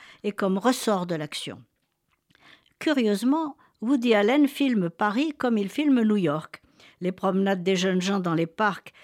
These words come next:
évoquent irrésistiblement Central Park. La bande-son est toujours aussi jazzy.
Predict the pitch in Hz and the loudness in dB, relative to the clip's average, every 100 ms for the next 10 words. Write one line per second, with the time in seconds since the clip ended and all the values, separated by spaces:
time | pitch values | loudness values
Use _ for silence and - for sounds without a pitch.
0 | - - 202 196 214 202 - - 233 247 | -20 -4 -2 0 -2 -2 -8 -8 -2 2
1 | 233 208 196 - 190 175 180 170 165 151 | 2 2 -2 -2 0 0 0 -2 -4 -6
2 | 175 190 262 302 - - _ _ _ _ | -6 -4 -4 -4 -10 -20 _ _ _ _
3 | - 214 196 180 160 - 175 220 - _ | -2 -2 0 -2 -4 -4 -6 -6 -12 _
4 | - 190 196 170 165 175 160 - 185 - | -10 -8 -6 -6 -8 -8 -8 -8 -10 -10
5 | _ 165 175 170 135 147 | _ -6 -2 -2 -2 -12